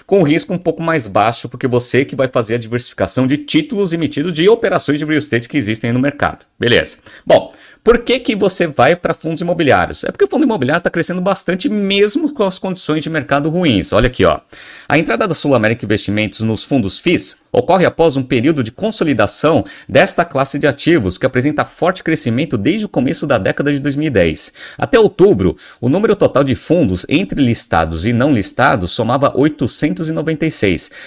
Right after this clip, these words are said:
acima dos oitocentos e cinco registrados ao final de dois mil e vinte e dois, segundo dados da B três. Então, pessoal, dois mil e vinte e três vocês estão vendo que tá sendo um ano difícil. Por quê? A taxa de juros, apesar de ela começar bem alta, ela tá com tendência de,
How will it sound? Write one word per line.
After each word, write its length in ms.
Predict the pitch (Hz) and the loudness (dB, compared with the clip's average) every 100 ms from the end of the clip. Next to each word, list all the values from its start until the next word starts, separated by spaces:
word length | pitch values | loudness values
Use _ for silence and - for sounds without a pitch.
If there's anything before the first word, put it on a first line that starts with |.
| - | -6
acima 400 | 107 - 190 196 | -4 -4 -4 -4
dos 180 | 170 165 | -2 -2
oitocentos 520 | 165 - 233 180 139 | -4 -6 -8 -4 -4
e 80 | 98 | -4
cinco 360 | - - 95 | -4 -4 -4
registrados 760 | 82 160 147 - 131 151 131 147 | 0 0 0 -2 0 0 0 -2
ao 80 | 165 | -2
final 260 | 127 117 | 0 0
de 100 | 104 | 0
dois 200 | 104 98 | -2 -2
mil 160 | 104 107 | -2 0
e 80 | 95 | 0
vinte 200 | 127 156 | -2 2
e 40 | |
dois, 340 | 196 214 - - | 2 2 -4 -12
segundo 380 | - 175 151 147 | -2 0 0 2
dados 260 | 123 123 123 | 0 2 0
da 80 | |
B 140 | 131 139 | 0 -2
três. 360 | - 82 - - - _ | -2 -4 -4 -14 -20 _
Então, 280 | - 196 - - | 2 2 2 -4
pessoal, 500 | - 160 185 - - - | -2 2 2 2 -6 -2
dois 160 | 113 117 | 0 2
mil 100 | 175 | 0
e 40 | |
vinte 180 | 170 - | -2 -4
e 40 | |
três 180 | 104 151 | -2 -2
vocês 60 | - | -2
estão 160 | - | -2
vendo 180 | 117 156 | 0 -2
que 80 | - | -2
tá 100 | 175 | -4
sendo 240 | - 156 | -2 -4
um 60 | 180 | -4
ano 120 | 190 | -2
difícil. 520 | 254 - 156 107 87 | -2 2 2 2 -2
Por 140 | - - | -6 0
quê? 280 | 117 82 - - - | 2 2 -2 -16 -4
A 80 | 117 | 0
taxa 220 | 190 180 | 2 2
de 120 | 120 | 2
juros, 300 | 131 170 104 | 4 4 4
apesar 280 | 107 107 139 | 0 2 4
de 80 | 120 | 4
ela 120 | 90 | 2
começar 500 | - 110 98 - 95 | 0 0 0 0 0
bem 180 | 101 123 | 2 2
alta, 240 | 165 101 | 2 2
ela 60 | 92 | 0
tá 120 | 117 | 0
com 140 | 127 | 0
tendência 340 | 110 104 107 107 | -2 -2 -2 -6
de, 160 | 110 | -8